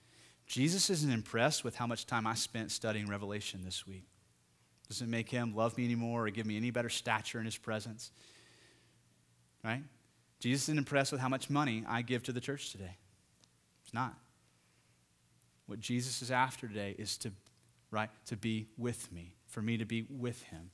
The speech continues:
The point of salvation is what? To restore relationship. And here's where I want to end today. Like, I don't know where everybody is in the room, so, like,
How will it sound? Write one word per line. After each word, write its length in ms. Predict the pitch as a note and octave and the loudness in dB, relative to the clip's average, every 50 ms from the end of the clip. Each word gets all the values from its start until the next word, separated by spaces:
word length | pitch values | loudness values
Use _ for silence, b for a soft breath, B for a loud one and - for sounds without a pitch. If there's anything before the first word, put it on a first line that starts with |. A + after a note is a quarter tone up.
| b b b b b b b b b b b b b b b b b b b b _ _ _ _ _ _ _ _ _ _ _ _ _ - _ _ - | b b b b b b b b b b b b b b b b b b b b _ _ _ _ _ _ _ _ _ _ _ _ _ -20 _ _ -8
The 80 | - - | -6 -2
point 180 | - C3 B2 | 2 4 4
of 80 | B2 A#2+ | 4 4
salvation 560 | - C3 A#2+ A2+ A#2+ C3 C#3 C3 - B2 A2 | 4 2 2 6 6 6 6 6 4 0 -2
is 120 | G#2 G2+ | -2 -2
what? 280 | A2+ A#2+ A#2 G2 - - b b b b | -2 -2 -2 -2 -2 -4 b b b b
To 120 | b - A2+ | b -4 -4
restore 420 | G#2 G#2 - - - A2+ G#2+ G#2+ G#2+ A2 - | -2 0 -2 0 0 0 0 0 -2 -4 -8
relationship. 840 | A2+ A2+ A2 G#2+ A2 A2 G2+ - - G2+ E2+ - - - F2 F2+ F#2 _ _ - | -6 -4 -2 -2 -2 -2 -2 -4 -6 -4 -6 -6 -6 -6 -10 -14 -18 _ _ -12
And 80 | G#2+ F#2+ | -6 -2
here's 220 | C3 C#3 B2+ A#2 | -2 -2 -2 0
where 100 | C3 B2 | 0 0
I 40 | A2+ | 0
want 220 | A2+ A2 G2+ F#2 | 0 0 -2 -4
to 80 | - G2 | -4 -6
end 180 | G#2 G#2 G#2 | -4 -4 -6
today. 440 | - G#2 F2 - F#2+ F2 F2 F2 F2+ - b b b b b b b b b b b b b b b b b b b b b b b b b b b b b b b b b _ _ _ _ - - - - | -6 -10 -10 -8 -8 -8 -8 -10 -12 -14 b b b b b b b b b b b b b b b b b b b b b b b b b b b b b b b b b _ _ _ _ -20 -18 -12 -8
Like, 140 | - A#2 B2 | -4 2 4
I 60 | B2 | 4
don't 120 | C3 B2+ A#2+ | 4 4 4
know 80 | B2 | 2
where 140 | A#2+ A#2+ A#2 | 4 4 2
everybody 400 | A#2 G#2+ A#2+ A2 A2+ A2 A2 A#2+ | 2 2 0 -2 0 0 2 2
is 180 | B2+ A#2+ - - | 2 0 0 -2
in 80 | G2+ | -4
the 80 | F#2+ F#2 | -4 -4
room, 220 | F2+ F2 F2 F2+ | -6 -6 -8 -4
so, 220 | F2+ - - A2 G#2 | -4 -4 -4 -2 -2
like, 220 | G#2 G2+ G2+ F#2+ | -2 -2 -2 -4